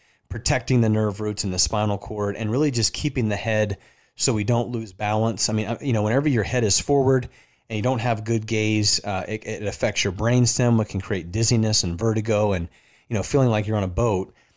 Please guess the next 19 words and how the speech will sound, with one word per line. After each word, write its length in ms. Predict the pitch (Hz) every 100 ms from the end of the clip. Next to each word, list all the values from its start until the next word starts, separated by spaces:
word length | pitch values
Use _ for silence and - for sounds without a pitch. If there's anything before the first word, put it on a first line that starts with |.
| _ _ -
And 100 | 143
so 140 | 160 151
I'm 100 | 190
not 160 | 156
saying 300 | - 139 131
that 160 | 113 101
those 220 | 113 107
things 260 | 120 107 107
aren't 200 | 101 98
good. 200 | 110 113
I'm 80 |
not 160 | 120 117
saying 280 | - 110 110
that, 200 | 104 -
you 60 |
know, 100 | 104
P 200 | 90 -
T 340 | 117 110 107 110
and, 220 | 87